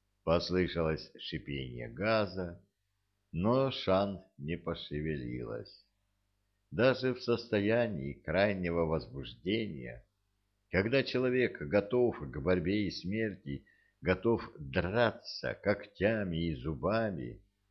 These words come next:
когда мозг работает на пределе возможностей, есть вещи, которых лучше не видеть.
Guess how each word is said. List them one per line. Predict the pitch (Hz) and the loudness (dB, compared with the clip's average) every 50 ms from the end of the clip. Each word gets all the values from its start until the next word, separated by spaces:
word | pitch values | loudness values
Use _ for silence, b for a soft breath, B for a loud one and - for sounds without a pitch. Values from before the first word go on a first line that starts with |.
| _ _ | _ _
когда | - 87 92 92 90 95 98 | 2 4 4 6 6 4 4
мозг | 98 101 101 104 101 - - - | 6 6 6 6 6 4 0 0
работает | 90 87 95 98 90 92 95 95 92 95 92 90 - - | 4 4 4 4 4 4 2 4 4 2 0 0 0 -2
на | 82 87 | -2 -2
пределе | 82 - 82 90 82 82 87 87 85 | -2 0 0 0 2 2 2 4 4
возможностей, | 80 82 73 69 87 107 120 127 123 107 113 117 107 - - - 104 104 104 104 - b b b b b _ _ _ _ _ _ _ _ - | 2 2 0 0 -2 2 2 2 2 2 0 -2 -4 -4 -4 -2 -2 -2 -2 -4 -10 b b b b b _ _ _ _ _ _ _ _ -6
есть | 85 87 95 110 135 156 160 151 - - - | -2 0 2 4 4 4 4 2 -2 -6 -4
вещи, | 123 123 120 123 135 156 160 143 - - - - 143 147 147 - - | -2 0 0 2 2 2 2 0 -2 -6 -6 -4 -4 -4 -2 -4 -6
которых | - - 95 92 - - 104 107 104 107 107 98 - - - | -4 0 0 0 2 2 0 2 2 2 0 -2 -4 -10 -12
лучше | 120 107 117 135 127 123 123 - - - - - - - 107 107 104 104 95 - _ _ _ _ _ _ _ _ _ _ | -12 -8 -4 -2 -2 -2 -4 -8 -12 -10 -10 -8 -6 -4 -2 -2 -2 -4 -8 -12 _ _ _ _ _ _ _ _ _ _
не | 76 82 85 85 80 | -6 -4 -2 -2 -2
видеть. | 71 71 71 73 71 62 55 62 60 - _ - - - _ | -2 -2 -4 -4 -6 -6 -8 -12 -12 -14 _ -20 -20 -20 _